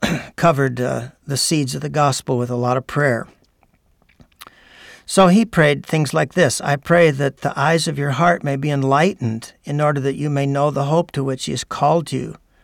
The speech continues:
the riches of his glorious inheritance in his holy people, and his incomparable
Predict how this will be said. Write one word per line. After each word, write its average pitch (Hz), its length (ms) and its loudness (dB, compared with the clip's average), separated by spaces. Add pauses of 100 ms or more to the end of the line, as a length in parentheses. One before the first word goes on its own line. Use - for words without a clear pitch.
(680)
the 151 100 -2
riches 160 340 0
of 135 120 -4
his 123 120 -2
glorious 151 500 0
inheritance 143 600 -2
in 135 80 -2
his 131 160 -4
holy 139 260 -2
people, 147 460 -4
and 127 120 -2
his 127 140 -4
incomparable 139 960 -4